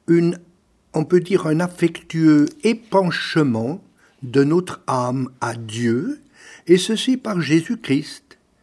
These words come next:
Quatrièmement, nous devons prier avec la force, avec l'assistance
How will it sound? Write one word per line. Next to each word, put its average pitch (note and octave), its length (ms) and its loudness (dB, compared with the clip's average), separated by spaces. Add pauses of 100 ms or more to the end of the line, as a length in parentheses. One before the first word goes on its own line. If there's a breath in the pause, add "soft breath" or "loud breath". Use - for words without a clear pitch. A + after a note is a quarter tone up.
(400)
Quatrièmement, G3 960 -2 (420 loud breath)
nous E3+ 140 0
devons G3 300 0
prier F#3+ 320 -4
avec E3 340 -4
la C#3 120 -4
force, - 760 -2
avec D#3 400 -4
l'assistance D#3+ 1080 -6